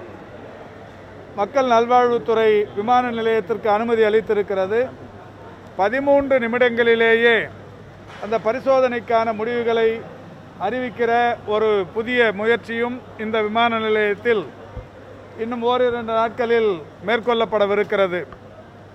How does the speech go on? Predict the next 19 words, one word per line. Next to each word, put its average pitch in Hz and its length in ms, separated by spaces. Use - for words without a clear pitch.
அந்த 233 200
திட்டமும் 247 480
இப்பொழுது 220 360
பார்வையிடப்பட்டிருக்கிறது. 202 1080
இந்த 254 160
நான் 214 220
அறிவித்த 254 400
யூ 233 80
கே, 254 100
Brazil, 226 540
சவுத் 226 280
Africa, 233 440
Europe 240 320
மற்றும் 220 300
மத்திய 214 220
கிழக்கு 240 340
நாடுகளை 220 380
தவிர்த்து 226 440
மற்ற 262 280